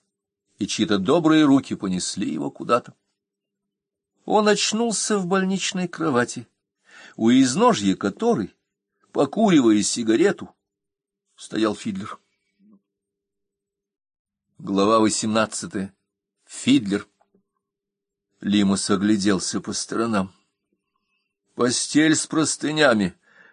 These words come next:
Палата на одного, окно без решёток, лишь занавески, а за ними матовое стекло. Бледно-зелёные стены, тёмно-зелёный линолеум на полу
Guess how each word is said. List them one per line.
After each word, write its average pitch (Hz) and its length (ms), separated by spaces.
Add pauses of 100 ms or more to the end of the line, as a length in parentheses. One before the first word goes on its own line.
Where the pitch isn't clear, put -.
(160)
Палата 156 400
на 165 140
одного, 143 580
окно 135 320
без 165 220
решёток, 156 680 (300)
лишь 143 240
занавески, 135 720 (380)
а 107 100
за 101 140
ними 123 180
матовое 95 440
стекло. - 460 (800)
Бледно-зелёные 113 880
стены, 104 800 (340)
тёмно-зелёный 104 640
линолеум 107 600
на 104 120
полу 104 360